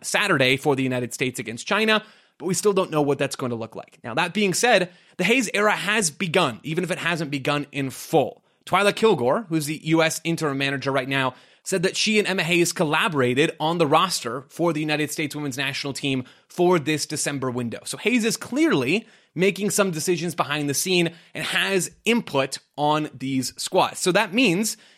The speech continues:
even if she's not there in person, and she won't certainly be coaching the U S to close out twenty twenty-three, even though she's not directly involved in the day-to-day, she is still making decisions, which means the Hayes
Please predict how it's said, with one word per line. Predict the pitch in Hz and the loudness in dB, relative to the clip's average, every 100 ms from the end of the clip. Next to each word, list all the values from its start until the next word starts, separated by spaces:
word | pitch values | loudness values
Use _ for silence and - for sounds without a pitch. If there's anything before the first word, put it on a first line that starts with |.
| _ - | _ -4
even | 233 254 - | 0 0 0
if | 190 190 | -2 -2
she's | - 196 | -2 0
not | 185 185 | 2 0
there | 175 165 | 0 -2
in | 151 | -2
person, | 135 120 143 139 | -4 -4 -6 -4
and | 147 | -4
she | 185 | -2
won't | 147 185 196 - | 2 2 2 -4
certainly | 175 143 135 | -6 -4 -4
be | 131 | -4
coaching | - 185 180 123 135 - _ _ | 0 0 0 -4 -8 -14 _ _
the | 139 | -4
U | 151 143 | 0 2
S | 143 - | 0 -2
to | |
close | - 147 143 | -6 -4 -2
out | 135 | -4
twenty | 120 139 123 | -4 -4 -4
twenty-three, | 123 120 220 254 165 - _ _ _ _ - | -6 -8 -2 0 0 -4 _ _ _ _ -4
even | 240 247 | 0 4
though | 220 | 2
she's | 202 226 180 | 2 -2 -2
not | 190 165 | -4 -2
directly | 156 151 180 170 170 | 0 0 -2 -2 0
involved | 147 151 143 131 - | 2 2 2 0 -2
in | 160 | 0
the | 147 | 2
day-to-day, | 151 165 143 135 127 113 - _ _ | 4 2 2 0 -2 -6 -14 _ _
she | - 220 | -4 -2
is | 202 | 0
still | 208 180 | 2 2
making | 160 175 175 | 2 0 0
decisions, | 156 147 165 123 113 | -2 -2 -4 -6 -8
which | 160 | -4
means | 196 214 190 | 2 2 0
the | |
Hayes | 165 180 | 0 0